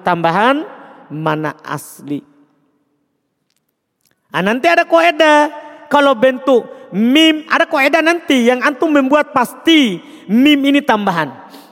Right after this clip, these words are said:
Nanti ada koedah. Kalau ada mim di awal, setelahnya ada tiga huruf lebih, pasti mim tambahan.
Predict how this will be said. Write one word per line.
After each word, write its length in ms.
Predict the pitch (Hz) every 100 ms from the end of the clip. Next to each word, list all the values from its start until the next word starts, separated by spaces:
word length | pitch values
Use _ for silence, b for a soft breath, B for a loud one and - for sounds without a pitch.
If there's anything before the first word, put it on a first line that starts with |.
| B _ _ _
Nanti 240 | 247 359 381
ada 160 | 370
koedah. 480 | 349 349 349 294 269 269 - - -
Kalau 240 | 269 302
ada 160 | 330 349
mim 400 | 311 320 370 330
di 160 | 254 247
awal, 800 | 220 262 220 185 170 180 - -
setelahnya 720 | - 285 285 269 302 339 -
ada 400 | 247 269 220 320
tiga 400 | - 285 214 226
huruf 320 | 247 285 202 - - - - - - _ _ _ -
lebih, 320 | 254 240 233 - - - - - _ _ _ _ _
pasti 400 | - 151 - 170
mim 240 | 160 165 151
tambahan. 560 | 143 139 123 120 113